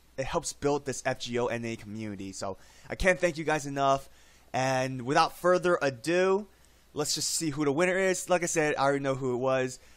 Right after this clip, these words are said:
Um, I already drew it before this video. And the winner for the one thousand subscribers giveaway is Limi, right? So I will shoot you a email. Um, you know, I will give you, I'll send you an email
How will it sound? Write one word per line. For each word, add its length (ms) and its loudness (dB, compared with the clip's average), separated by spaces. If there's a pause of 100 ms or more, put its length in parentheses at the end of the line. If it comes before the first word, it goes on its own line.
(200)
Um, 300 2
I 40 2
already 200 2
drew 220 0
it 100 0
before 300 -4
this 380 -6
video. 640 2 (280)
And 340 0
the 60 -2
winner 300 2
for 140 -6
the 60 0
one 200 -4
thousand 340 4
subscribers 540 -2
giveaway 640 4
is 520 -4 (180)
Limi, 580 0 (280)
right? 340 4
So 220 4
I 140 4
will 200 2
shoot 300 -4
you 220 2
a 300 2 (460)
email. 640 2 (140)
Um, 400 -2
you 80 -6
know, 300 0 (320)
I 100 2
will 140 2
give 240 -4
you, 100 -14
I'll 160 2
send 220 -2
you 80 0
an 100 -6
email 460 2